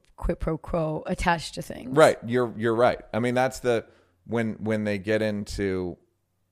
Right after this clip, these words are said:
Speaker 2: um, the D C culture, everyone knows everyone from fucking college. So
Speaker 1: Everyone knows.
Speaker 2: all these people have been,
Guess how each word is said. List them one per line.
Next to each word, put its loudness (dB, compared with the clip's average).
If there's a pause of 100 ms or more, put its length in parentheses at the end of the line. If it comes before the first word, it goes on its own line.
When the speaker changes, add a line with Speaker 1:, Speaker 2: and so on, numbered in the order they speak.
(120)
Speaker 2:
um, -8 (920)
the -2 (120)
D -4
C -8
culture, -8 (540)
everyone -6
knows -4
everyone -6
from -12
fucking -12
college. -10
So 0
Speaker 1:
Everyone -4
knows. -10
Speaker 2:
all 6
these 0
people -2
have -4
been, -4